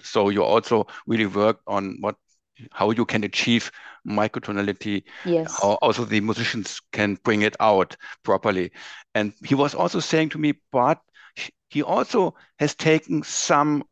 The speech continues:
Speaker 1: risk still also in, in, in the final version. Maybe can you identify what risks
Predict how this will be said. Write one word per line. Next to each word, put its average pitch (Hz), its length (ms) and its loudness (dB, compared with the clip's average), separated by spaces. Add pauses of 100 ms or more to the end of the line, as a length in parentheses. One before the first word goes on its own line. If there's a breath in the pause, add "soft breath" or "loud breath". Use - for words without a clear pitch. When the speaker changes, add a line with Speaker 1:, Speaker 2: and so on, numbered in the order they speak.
Speaker 1:
risk 120 580 -2
still 143 380 0
also 117 400 -2
in, 110 480 -6 (120)
in, 107 140 -6
in 107 180 -4
the 104 260 2 (420)
final 123 400 4 (220)
version. 101 500 0 (220)
Maybe 139 520 -2 (320)
can 196 200 -2
you 208 120 -2
identify 147 840 -2
what 113 400 -2 (140)
risks - 680 -12